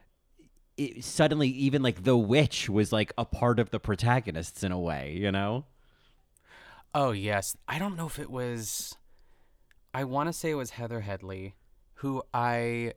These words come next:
Speaker 2: oh, no, she was in the encores, just
Speaker 1: Mm-hmm.
Speaker 2: this most recent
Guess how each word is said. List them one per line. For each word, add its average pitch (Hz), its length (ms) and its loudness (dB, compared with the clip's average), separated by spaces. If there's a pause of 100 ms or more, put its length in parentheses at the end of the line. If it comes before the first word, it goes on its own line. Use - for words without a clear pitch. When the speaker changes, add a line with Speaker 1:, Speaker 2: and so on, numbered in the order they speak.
(800)
Speaker 2:
oh, 127 120 0
no, 127 140 2
she - 180 -2
was 127 420 2
in 107 260 -4
the 104 80 -4
encores, 95 920 -6 (560)
just 120 180 -2
Speaker 1:
Mm-hmm. 113 80 -2
Speaker 2:
this 127 100 -4
most 110 300 -2
recent 113 640 -4